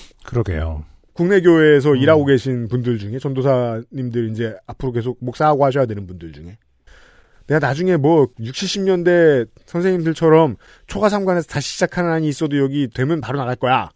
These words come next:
Speaker 1: 음.
Speaker 2: 라고 생각해도 될 때까지 버텨야 되잖아요.
Speaker 1: 네.
Speaker 2: 음.
Speaker 1: 참 힘든 직업일 것 같아요. 사실 신앙이라는 거는 굉장히 멋진 거라고 저는 생각하거든요.
Speaker 2: 네.
Speaker 1: 신앙 자체는.
Speaker 2: 음.
Speaker 1: 근데 이제 시스템은 사실은 특히 대한민국의 어떤 교회 시스템은 제가 보기에는 굉장히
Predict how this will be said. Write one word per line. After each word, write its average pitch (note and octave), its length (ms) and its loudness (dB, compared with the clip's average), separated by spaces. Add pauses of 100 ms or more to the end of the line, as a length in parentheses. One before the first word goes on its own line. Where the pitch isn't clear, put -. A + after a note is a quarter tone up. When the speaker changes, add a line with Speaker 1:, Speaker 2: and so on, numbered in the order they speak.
(160)
Speaker 1:
음. F#2 200 -8
Speaker 2:
라고 C#3 180 -2
생각해도 D#3 580 0
될 C#3 120 -8
때까지 D3+ 200 -4
버텨야 A#2 220 -10
되잖아요. F#2+ 320 -12 (100)
Speaker 1:
네. E2+ 340 -4 (240)
Speaker 2:
음. E2+ 480 -8 (1000)
Speaker 1:
참 D3+ 160 4
힘든 F#3+ 380 6
직업일 D#3+ 280 2
것 E3 120 2
같아요. B2+ 500 2 (480)
사실 G3 200 0
신앙이라는 C#4 640 6
거는 D3+ 340 4
굉장히 D3 260 4
멋진 E3+ 340 2
거라고 D#3+ 200 4
저는 A#2+ 140 4
생각하거든요. C3 680 2 (160)
Speaker 2:
네. G4 80 0
Speaker 1:
신앙 E3 200 2
자체는. G2+ 540 -2
Speaker 2:
음. F4+ 160 -4 (580)
Speaker 1:
근데 F#3 120 2
이제 E3+ 100 2
시스템은 G#3+ 720 4
사실은 E3+ 480 0
특히 E3+ 380 0 (140)
대한민국의 D3+ 560 4
어떤 A#2+ 220 -2
교회 C3 160 2
시스템은 C3+ 560 0
제가 C3+ 200 0
보기에는 C3 300 -2
굉장히 G2+ 580 -2